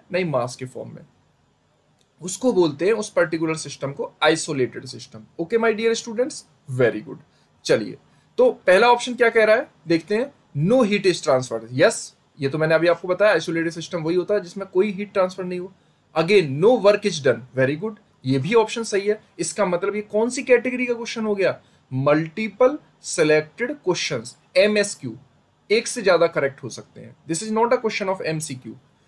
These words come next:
थर्ड ऑप्शन कह रहा है no mass flows across the boundary of the system, ये भी सही है, कोई मास फ्लो नहीं होता। अब डी ऑप्शन कह रहा है no chemical reaction takes place within the system, सिस्टम के अंदर कुछ हो सकता है, जैसे पिस्टन सिलेंडर असेंबली ले रखी है और ये इंसुलेटेड है,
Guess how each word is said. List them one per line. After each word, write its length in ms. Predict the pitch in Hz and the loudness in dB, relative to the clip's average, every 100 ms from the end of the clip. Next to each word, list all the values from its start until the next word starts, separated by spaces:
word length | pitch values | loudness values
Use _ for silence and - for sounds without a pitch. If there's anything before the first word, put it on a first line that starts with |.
| _ _ _ _ 185 | _ _ _ _ 2
थर्ड 180 | 220 240 | 4 4
ऑप्शन 300 | 226 - 214 | 2 -2 0
कह 120 | 190 | 4
रहा 100 | 185 | 4
है 60 | 220 160 | 2 2
no 100 | 202 247 202 | 2 2 4
mass 200 | 196 208 - | 2 0 0
flows 280 | 190 214 202 - 160 | 2 2 0 -6 -6
across 360 | - 208 226 233 | 0 0 0 0
the 40 | 165 | 0
boundary 400 | 135 147 156 175 165 | 2 2 4 2 2
of 100 | 131 | 2
the 80 | 131 | -4
system, 340 | 127 117 - 110 - _ - | -6 -12 -14 -18 -20 _ -6
ये 120 | 127 | -2
भी 120 | 135 185 | -2 -2
सही 220 | 196 208 | -4 -4
है, 100 | 233 _ _ _ _ - | -6 _ _ _ _ 0
कोई 120 | 165 | 2
मास 260 | 180 180 185 | 2 0 0
फ्लो 140 | 196 | -2
नहीं 100 | 196 | -2
होता। 220 | 196 190 202 208 _ _ - | -4 -8 -10 -14 _ _ -2
अब 160 | 262 | 0
डी 120 | 190 247 | 2 4
ऑप्शन 300 | 254 - 254 | 4 4 0
कह 140 | 226 | 4
रहा 100 | 214 | 4
है 180 | 262 202 | 4 2
no 120 | 208 247 | 0 2
chemical 340 | 226 214 220 214 | 0 0 0 0
reaction 340 | 190 180 247 254 | 0 -2 -6 -2
takes 200 | 190 185 - | -2 -2 -2
place 180 | 240 156 131 | -4 -4 -2
within 260 | 160 180 160 | 0 2 0
the 60 | 135 | -4
system, 280 | 131 139 135 _ _ - | -8 -12 -14 _ _ -10
सिस्टम 480 | - 208 - 294 302 | -2 -2 2 0 0
के 100 | 330 | -2
अंदर 520 | - - 202 190 151 - _ _ _ | -4 0 2 4 2 0 _ _ _
कुछ 200 | 294 294 | -6 0
हो 120 | 220 208 | 2 2
सकता 300 | 165 - 135 | 0 0 0
है, 60 | |
जैसे 220 | 143 156 | 0 -2
पिस्टन 320 | 190 185 - 208 | -2 -2 -2 -2
सिलेंडर 320 | 202 190 190 | -2 -2 -2
असेंबली 320 | 190 185 185 | -2 -2 -2
ले 160 | 175 165 | 0 0
रखी 240 | 156 - | 0 0
है 60 | 208 | 0
और 80 | |
ये 80 | 240 | 0
इंसुलेटेड 540 | 226 208 233 202 185 | -4 -2 0 0 0
है, 100 | 143 | -4